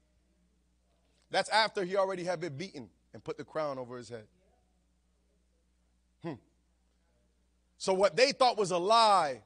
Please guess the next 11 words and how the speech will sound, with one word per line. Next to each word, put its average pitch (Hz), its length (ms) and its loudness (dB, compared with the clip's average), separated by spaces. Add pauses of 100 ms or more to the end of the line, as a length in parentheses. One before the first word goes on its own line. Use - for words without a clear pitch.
(280)
a 151 100 0
lunatic's 226 580 -2
words, 190 680 0 (300)
they 175 120 0
were 214 180 0
dressing 160 600 -4
him 135 220 -10
in 131 80 -10
who 156 160 -8
he 170 140 -12
was. 131 460 -10